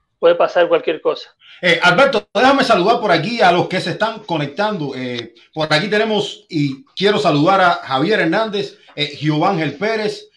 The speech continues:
Speaker 2: eh, a mi hermano Kilo J Tamarindo y a Julio, eh, C N, que nos saluda desde Colombia. Alberto, lo que, todo lo que tú decías es válido. Yo creo que, eh, tal vez Ugas, eh, tras esas dos derrotas, yo creo que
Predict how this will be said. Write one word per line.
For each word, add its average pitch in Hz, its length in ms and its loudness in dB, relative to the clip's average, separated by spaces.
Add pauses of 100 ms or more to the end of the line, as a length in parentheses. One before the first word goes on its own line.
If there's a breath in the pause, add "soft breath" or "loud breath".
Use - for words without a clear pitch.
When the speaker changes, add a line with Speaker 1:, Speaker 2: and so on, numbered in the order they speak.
Speaker 2:
eh, 131 460 0
a 143 160 4
mi 143 100 0
hermano 196 380 2
Kilo 196 200 0
J 190 200 0
Tamarindo 190 560 0
y 156 100 -4
a 139 120 -2
Julio, 196 580 -6 (320)
eh, 131 580 -4 (560)
C - 680 -2
N, 196 460 -2
que 135 120 -6
nos 127 140 -4
saluda 165 440 -2
desde 180 560 -8
Colombia. 143 520 -4 (180 loud breath)
Alberto, 247 380 0
lo 165 140 2
que, 139 80 0 (140)
todo 269 240 0
lo 180 100 -2
que 160 80 -2
tú 220 100 -8
decías 190 240 0
es 127 60 -2
válido. 165 260 2
Yo 143 140 -2
creo 165 220 -4
que, 123 380 -2 (240 loud breath)
eh, 131 200 -10
tal 131 220 -2
vez - 460 -4
Ugas, 143 680 -2 (160)
eh, - 240 -16
tras 135 180 0
esas 170 200 2
dos 165 140 2
derrotas, 156 640 0
yo 131 120 -2
creo 147 220 -2
que 113 500 -2